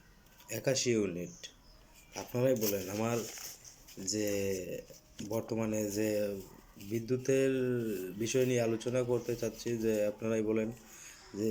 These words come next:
এই চার পাঁচটা কাগজে যে পা-, এই চার মাসের ভিতরে যে এত টাকা বিল আসে,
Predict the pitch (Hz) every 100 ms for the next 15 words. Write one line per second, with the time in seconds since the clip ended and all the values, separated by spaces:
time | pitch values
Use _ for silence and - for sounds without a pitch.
0 | 117 131 127 87 - - - - 123 123
1 | 131 123 139 127 120 123 113 98 85 92
2 | 98 - 101 104 101 101 - 117 120 127
3 | 123 131 123 123 120 113 120 117 - -
4 | - - - - - 104 123 123 123 110
5 | 120 123 98 - 87